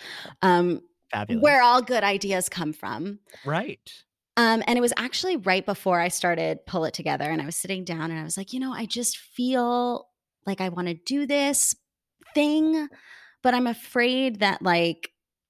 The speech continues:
Speaker 1: the theater gods are gonna look down on me and be like,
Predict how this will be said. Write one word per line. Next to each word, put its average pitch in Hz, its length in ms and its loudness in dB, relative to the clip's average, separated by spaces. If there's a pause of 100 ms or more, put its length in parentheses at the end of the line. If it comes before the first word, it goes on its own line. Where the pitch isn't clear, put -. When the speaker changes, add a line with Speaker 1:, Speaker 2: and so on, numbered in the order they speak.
(720)
Speaker 1:
the 220 120 0
theater 254 360 0
gods 214 420 2
are 180 80 -2
gonna 180 240 -2
look 214 300 -2
down 185 280 0
on 175 160 -2
me 175 320 -4
and 190 160 -4
be 180 160 -2
like, 165 400 -4